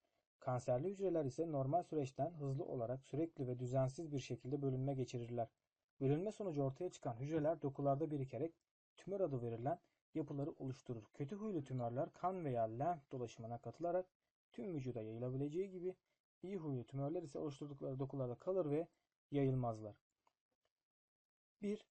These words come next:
kanserli hücrelerin kontrolsüz bölünmesi, hücrelerin D N A kontrolü dışında bölünmesinden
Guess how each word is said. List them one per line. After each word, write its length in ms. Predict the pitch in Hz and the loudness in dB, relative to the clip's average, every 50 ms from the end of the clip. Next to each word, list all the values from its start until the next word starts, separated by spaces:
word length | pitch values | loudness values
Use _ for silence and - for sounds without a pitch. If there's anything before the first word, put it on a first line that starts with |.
| _ _ | _ _
kanserli 560 | - - 190 196 196 - - 220 220 226 220 208 | -8 -4 -4 -4 -2 0 2 2 2 2 0 -2
hücrelerin 420 | 202 165 165 143 135 127 120 127 | 0 2 2 4 4 4 2 0
kontrolsüz 640 | 135 - 160 160 - - 175 170 165 - - 196 165 | -2 -2 -2 -4 -2 -2 -2 -2 -2 -4 -6 -6 -2
bölünmesi, 500 | 156 151 135 127 120 113 110 - - 180 | 0 0 0 0 0 -2 -6 -8 -12 -12
hücrelerin 520 | - - 160 165 165 165 160 151 156 156 143 | -10 -6 -4 -2 0 2 2 0 0 -2 -2
D 180 | 147 147 151 | 0 0 0
N 100 | 156 160 | 0 0
A 80 | 175 - | -2 -2
kontrolü 440 | - 160 151 135 - 127 123 120 120 | -2 -4 -4 -4 -4 -4 -6 -4 -4
dışında 400 | 123 127 - 127 123 131 123 127 | -6 -4 -4 -2 -2 -2 0 0
bölünmesinden 800 | 135 139 147 147 143 139 135 135 135 131 131 131 135 147 165 | 0 0 2 0 0 0 -2 -2 -2 0 2 2 0 0 -2